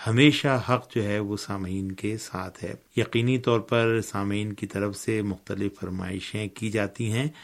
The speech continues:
لیکن ہم کبھی کبھی شرمندگی کا احساس بھی کرتے ہیں اور سامعین کو اس حوالے سے آگاہ بھی کرتے ہیں کہ جو سلسلہ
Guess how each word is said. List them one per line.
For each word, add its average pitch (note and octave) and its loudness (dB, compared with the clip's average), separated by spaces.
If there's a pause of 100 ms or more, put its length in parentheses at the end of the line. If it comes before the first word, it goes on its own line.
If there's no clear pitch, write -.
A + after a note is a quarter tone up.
(400)
لیکن B2+ 4 (840)
ہم B2 4 (200)
کبھی A2+ 0
کبھی A2+ 0
شرمندگی G2+ -2
کا G2+ -4
احساس G2+ -2
بھی A2+ -2
کرتے A2+ -2
ہیں C3 0
اور G#2 0 (580)
سامعین A2+ 4
کو B2 -2
اس A2 -2
حوالے G2 0
سے G#2+ -2
آگاہ G#2 0
بھی A2+ -4
کرتے G2+ -6
ہیں A2 -4
کہ G#2 0 (720)
جو C3 6
سلسلہ A2 0